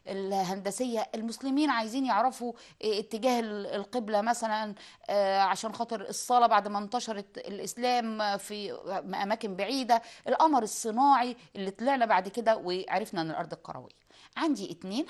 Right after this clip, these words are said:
هتدرسهم السنة دي، العالم إيراتوثينس والعالم البيروني، وهما الاتنين وضعوا فكرة لإيجاد، آه، حجم الأرض أو كتلة الأرض، كتلة الأرض بطريقة بسيطة جدا وبأدوات عصرهم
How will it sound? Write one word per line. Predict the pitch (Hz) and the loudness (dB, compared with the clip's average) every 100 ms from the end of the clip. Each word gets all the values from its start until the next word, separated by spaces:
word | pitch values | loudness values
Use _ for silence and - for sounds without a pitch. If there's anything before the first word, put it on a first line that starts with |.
| - | -6
هتدرسهم | 160 143 185 - 160 | -8 -10 -12 -10 -12
السنة | 147 - 151 208 | -12 -10 -8 -8
دي، | 226 403 - - _ 190 | -6 -8 -10 -20 _ 0
العالم | 175 170 143 135 | 4 4 2 -2
إيراتوثينس | 147 220 208 - 330 - - _ _ - | -2 -2 -6 -8 -8 -10 -20 _ _ -10
والعالم | 170 156 160 143 135 - | -4 2 2 2 -6 -6
البيروني، | 175 160 147 131 170 269 381 453 - _ | -6 -4 -8 -6 -4 -2 -4 -8 -20 _
وهما | 240 302 403 | -2 0 0
الاتنين | 311 233 247 254 269 262 - _ | -2 -2 -2 -2 -2 -4 -10 _
وضعوا | 233 285 233 175 | 0 4 6 4
فكرة | 185 277 277 170 156 - | 2 -6 -6 -6 -6 -6
لإيجاد، | 202 180 - 190 262 180 - - _ _ _ _ _ _ _ _ _ _ | -6 -6 -6 -4 0 0 -4 -14 _ _ _ _ _ _ _ _ _ _
آه، | 175 175 165 | -2 0 0
حجم | 170 240 208 185 | 2 2 2 -2
الأرض | 165 214 214 | 2 2 4
أو | 160 151 | 2 0
كتلة | - 220 170 160 | -4 -10 -10 -8
الأرض، | - - 269 208 - _ 285 | 2 4 4 -2 -18 _ -6
كتلة | 285 247 | -6 -8
الأرض | 180 233 220 180 | -2 -2 -2 -6
بطريقة | 202 247 190 170 220 - 196 190 - _ | -6 -6 -4 -4 -6 -4 -4 -4 -12 _
بسيطة | 160 151 240 180 | -10 -8 -6 -6
جدا | 170 214 175 196 | -6 -10 -8 -8
وبأدوات | 165 - 160 160 196 226 - | -8 -10 -6 -4 -4 -6 -10
عصرهم | 131 135 - 196 240 202 127 | -10 -8 -10 -4 -2 -2 -6